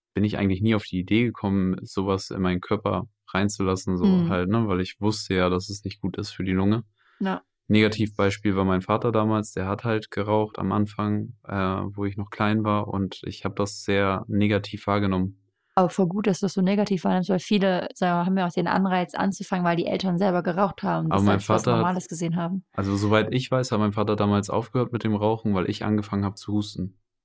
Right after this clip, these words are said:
Speaker 2: Ach, krass.
Speaker 1: Und dann hat er das als Grund gesehen.
Speaker 2: Voll gut.
Speaker 1: Aber es war früher ja richtig normal, äh, dass alle geraucht haben, so die ganzen Erwachsenen. Also wir
Speaker 2: Stimmt.
Speaker 1: saßen damals bei meinem Vaters, äh, Freunden und alle hatten eine Zigarette im Mund und der ganze Raum war schon lila,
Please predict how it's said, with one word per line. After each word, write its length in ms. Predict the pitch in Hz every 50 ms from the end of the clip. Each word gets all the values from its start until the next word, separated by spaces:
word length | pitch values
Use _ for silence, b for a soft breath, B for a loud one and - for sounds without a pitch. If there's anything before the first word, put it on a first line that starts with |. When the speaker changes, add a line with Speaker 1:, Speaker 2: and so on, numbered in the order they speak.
| _
Speaker 2:
Ach, 100 | - 208
krass. 300 | - - - - - - -
Speaker 1:
Und 100 | - -
dann 340 | 90 92 92 92 92 90 101
hat 160 | 98 95 -
er 220 | - 92 98 95 95
das 220 | 95 - 95 -
als 160 | - 92 -
Grund 240 | - - 104 101 101
gesehen. 500 | 104 101 98 95 92 92 92 92 101 101 b b b b b b b
Speaker 2:
Voll 120 | 214 196
gut. 200 | 196 202 - - -
Speaker 1:
Aber 100 | - 95
es 140 | 98 - -
war 100 | 113 107
früher 260 | 104 - - 117 107 104
ja 340 | 101 98 98 98 71 - - _ _ - - - - -
richtig 460 | 113 - - 117 117 107 - - - _ _ _ _ _ _ _ _ _ - -
normal, 640 | 120 110 101 101 98 98 101 110 120 117 107 98 107 -
äh, 360 | - - 98 98 95 92 80 - -
dass 160 | - 95 - -
alle 180 | 95 101 110
geraucht 500 | 104 - 98 95 101 123 147 - - - -
haben, 160 | 92 95 95
so 100 | 92 95
die 80 | 98 95
ganzen 280 | 98 98 95 - -
Erwachsenen. 540 | 92 92 95 92 95 - - 110 110 123 123
Also 140 | - 95 98
wir 180 | 95 95 98 98
Speaker 2:
Stimmt. 200 | 95 98 101 -
Speaker 1:
saßen 400 | 104 98 101 104 - - 104 98
damals 340 | 101 101 101 101 98 98 -
bei 120 | - 101
meinem 180 | 101 98 95 92
Vaters, 520 | - - 101 101 - 101 98 95 - -
äh, 140 | - - 95
Freunden 440 | - - - 104 110 120 127 131 127
und 300 | 113 107 104 101 - - B B B B B B B B B B B B B B -
alle 280 | - - - - 127
hatten 180 | 113 113 - 110
eine 120 | 107 107
Zigarette 680 | 104 - - - 107 107 104 101 98 110 120 127 - 139
im 240 | 131 127 123 120 123
Mund 360 | 123 127 135 139 139 135 127
und 240 | - 104 101 101 -
der 100 | 98 92
ganze 680 | - 98 98 107 104 - 104 104 101 101 98 101 101 101
Raum 420 | 104 101 110 113 117 110 107 107
war 140 | 107 104 101
schon 260 | 101 - - 101 101 98
lila, 720 | 98 98 104 120 131 131 135 131 131 131 135 135 139 139